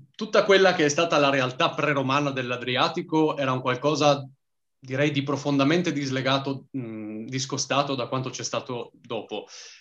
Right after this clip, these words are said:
Eh, Roma, dal mio punto di vista, sulla base di quello che io ho potuto constatare, in, a un certo punto ri-, riscopre l'Adriatico e il suo potenziale,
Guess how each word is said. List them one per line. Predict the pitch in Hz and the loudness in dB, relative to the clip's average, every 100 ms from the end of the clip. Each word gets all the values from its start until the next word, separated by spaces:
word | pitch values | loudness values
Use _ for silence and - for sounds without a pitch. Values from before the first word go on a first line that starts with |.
| - | -6
Eh, | 123 120 | -2 -2
Roma, | 143 180 214 208 196 165 - - | 2 4 6 6 4 2 -2 -16
dal | _ 139 131 | _ -2 0
mio | 139 180 | 0 -2
punto | 151 175 165 | -2 -2 0
di | 147 | -2
vista, | 165 185 - 185 | -2 -2 0 0
sulla | 143 135 120 | 0 -2 0
base | 139 139 | 0 0
di | 127 | -2
quello | 127 143 | -2 -2
che | 123 | 0
io | 135 | -2
ho | 139 | -4
potuto | 117 135 139 | -6 -4 -4
constatare, | 131 120 - 139 147 156 165 160 147 | -6 -6 -4 -2 0 0 0 -2 -4
in, | 143 135 127 127 127 | -6 -6 -6 -8 -10
a | 120 | -8
un | 135 | -4
certo | 156 135 143 | -4 -4 -6
punto | 196 190 147 | -6 0 0
ri-, | 139 131 131 | 0 -6 -6
riscopre | 143 170 - 208 160 123 110 | -2 -2 0 2 2 2 -4
l'Adriatico | 107 110 123 113 117 147 147 180 | -4 -4 -2 -2 -2 -6 -2 0
e | 117 | -2
il | |
suo | 107 139 | -4 -8
potenziale, | 139 123 135 120 - 117 110 113 175 | -6 -8 -6 -8 -4 -2 0 0 -2